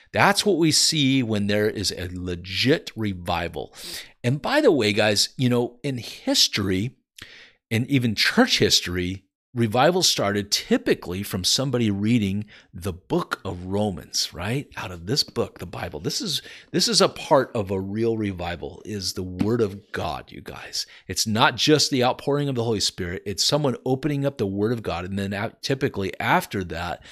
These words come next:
the Holy Spirit pours in, in a powerful way, and people start repenting, turning from their old ways,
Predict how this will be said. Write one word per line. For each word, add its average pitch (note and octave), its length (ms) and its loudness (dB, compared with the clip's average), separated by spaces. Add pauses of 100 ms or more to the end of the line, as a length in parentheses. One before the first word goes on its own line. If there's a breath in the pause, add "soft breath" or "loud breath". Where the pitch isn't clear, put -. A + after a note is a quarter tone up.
(300 loud breath)
the F#2 80 -4
Holy A2 240 0
Spirit - 420 2
pours G2 460 -4
in, F2 320 -8
in G2 80 -8
a F2 80 -10
powerful A2+ 640 -4
way, E2+ 160 -4
and E2+ 100 -6
people G2 220 -10
start - 300 -4
repenting, F#2 720 -12 (200)
turning A2 460 -4
from A#2 160 -6
their A2 140 0
old B2 180 0
ways, A#2+ 360 2